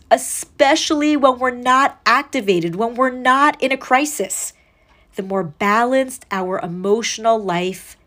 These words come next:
can and will become. Practicing when things are calm creates the skill set that we can draw from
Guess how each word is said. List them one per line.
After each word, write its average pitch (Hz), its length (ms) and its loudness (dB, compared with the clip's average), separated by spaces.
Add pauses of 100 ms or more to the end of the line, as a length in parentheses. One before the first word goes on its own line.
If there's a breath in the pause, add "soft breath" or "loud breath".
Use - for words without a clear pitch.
(100)
can 220 640 -2
and 196 120 -6
will 170 200 -4
become. 160 480 -8 (1120 soft breath)
Practicing 294 800 0
when 247 140 -4
things 262 360 -6
are 220 200 2
calm 277 640 0 (640 soft breath)
creates 220 640 -6
the 190 100 -10
skill 285 460 -2
set 196 300 -2
that 196 120 -2
we 208 100 -6
can 202 200 -10
draw 247 420 2
from - 340 -6